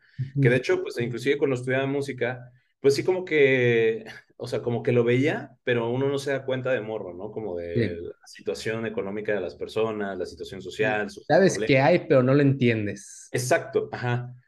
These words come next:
Speaker 2: Y
Speaker 1: Sí.
Speaker 2: pues, o sea, y obviamente a mí nunca me faltó nada, ¿no? Entonces tampoco podía yo como que imaginarme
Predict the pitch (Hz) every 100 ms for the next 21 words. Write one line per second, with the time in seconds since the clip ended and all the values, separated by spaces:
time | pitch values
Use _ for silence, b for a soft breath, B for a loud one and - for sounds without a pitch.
0 | _ 131 131 127 123 127 - 117 120 120
1 | 120 135 143 143 147 143 147 147 147 139
2 | 120 139 151 123 - _ - 107 117 113
3 | 120 123 120 104 120 123 120 101 101 101
4 | 101 101 113 104 101 92 92 104 113 113
5 | 95 -